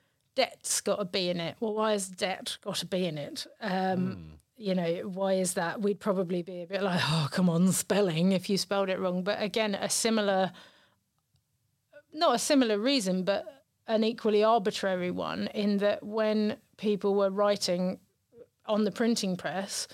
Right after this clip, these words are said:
Speaker 1: whatever council of people that decided how things were gonna be spelt now, because up until this point it was quite fluid 'cause no one was putting things in print.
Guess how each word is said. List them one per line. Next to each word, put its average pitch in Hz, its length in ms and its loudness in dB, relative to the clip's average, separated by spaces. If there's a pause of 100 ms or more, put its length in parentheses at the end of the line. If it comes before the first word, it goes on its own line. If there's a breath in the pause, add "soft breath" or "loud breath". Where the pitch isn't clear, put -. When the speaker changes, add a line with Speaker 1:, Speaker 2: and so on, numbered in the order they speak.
(400 loud breath)
Speaker 1:
whatever 208 340 0
council 202 580 -2
of 180 120 -2
people 196 360 -2
that 190 140 -6
decided 190 440 -2
how 196 160 0
things 185 320 -2
were 180 60 -2
gonna 185 220 -4
be 180 100 -12
spelt 220 380 -2
now, 175 140 -4
because 185 260 0
up 185 160 0
until 185 240 0
this 190 160 0
point 185 240 -4
it - 20 -6
was - 100 -6
quite 202 200 -2
fluid 180 380 -2
'cause 190 160 -4
no 180 140 0
one 185 120 -2
was 180 100 -4
putting 202 240 -6
things 180 220 -8
in 175 120 -14
print. - 440 -10